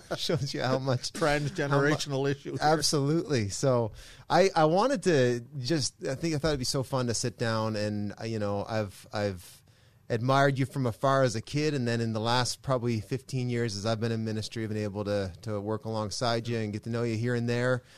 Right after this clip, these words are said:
Speaker 1: have some conversations, some cool ones. I remember one in an airport in, in Washington. I think we were waiting in a layover, and just, again, I'll always remember these, these conversations, but I thought it'd be neat to just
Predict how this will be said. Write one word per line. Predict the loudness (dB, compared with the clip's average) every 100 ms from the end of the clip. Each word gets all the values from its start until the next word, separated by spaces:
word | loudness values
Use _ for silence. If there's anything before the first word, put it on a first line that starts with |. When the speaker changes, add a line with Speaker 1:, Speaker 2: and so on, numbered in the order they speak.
| -20 -20 _
Speaker 1:
have | -2 -2
some | 0 -2 -4 -8 -8
conversations, | 0 0 0 0 0 0 0 -2 -2
some | -4
cool | -4 -2 0
ones. | 0 0 -2
I | -2
remember | 0 0 2 0 -2
one | -8 -4 -2 0
in | 0
an | 0
airport | 2 0 0 -2 0
in, | -2 -4 -4
in | -4 0
Washington. | 0 0 -4 -4 -2 -2
I | -4
think | -6 -4
we | -2
were | 0
waiting | 0 -2
in | -2
a | -2
layover, | -2 0 -2 -4 -6
and | -6 -8
just, | -10 -12 -20 -20 -18 -10
again, | -4 -2 -2
I'll | 0
always | 2 2
remember | 0 0 0 0 0 -2 -6 -8
these, | -6 -4 -6
these | -8 -6
conversations, | -4 -4 -4 -4 -4 -4 -2
but | 0
I |
thought | 2 2
it'd | 2
be | 0
neat | -2 -2
to | -6
just | -4 -4 -4